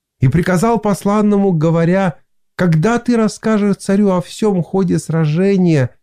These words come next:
и увидишь, что царь разгневается и скажет тебе: 'Зачем вы так близко подходили к городу сражаться? Разве вы не знали, что со стены будут бросать на вас?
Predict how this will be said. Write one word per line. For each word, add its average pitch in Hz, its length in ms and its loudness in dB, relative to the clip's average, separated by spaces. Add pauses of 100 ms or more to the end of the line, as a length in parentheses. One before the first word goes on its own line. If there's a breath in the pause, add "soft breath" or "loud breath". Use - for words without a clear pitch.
(600)
и 92 60 -2
увидишь, 107 600 2
что - 180 -10
царь 165 300 -2
разгневается 151 1080 0 (800)
и 101 40 0
скажет 190 440 0
тебе: 170 320 0
'Зачем 185 340 0
вы 214 80 0
так 185 180 -2
близко 180 380 0
подходили 165 480 0
к 160 80 0
городу 160 560 0
сражаться? 143 760 -2 (680)
Разве 185 480 2
вы 214 140 2
не 196 160 0
знали, 196 540 0 (440)
что 190 220 -2
со 190 160 0
стены 185 380 0
будут 165 420 0
бросать 147 640 -2
на 147 160 0
вас? 143 440 -2